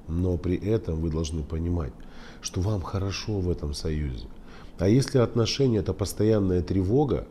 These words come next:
то там, знаете, и может быть и к лучшему, что эта пауза была взята. И если здесь есть девушки, которые,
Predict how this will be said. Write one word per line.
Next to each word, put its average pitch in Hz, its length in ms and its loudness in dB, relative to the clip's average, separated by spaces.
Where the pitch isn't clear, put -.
то 98 120 -2
там, 127 220 4
знаете, 120 460 4
и 95 180 4
может 104 260 4
быть 101 260 -2
и 104 40 0
к - 100 -6
лучшему, 98 400 2
что - 160 -4
эта 85 160 -2
пауза 87 420 0
была 78 260 -2
взята. 73 440 -4
И 107 320 6
если 135 380 6
здесь 117 320 2
есть 143 260 4
девушки, 104 460 4
которые, 92 720 4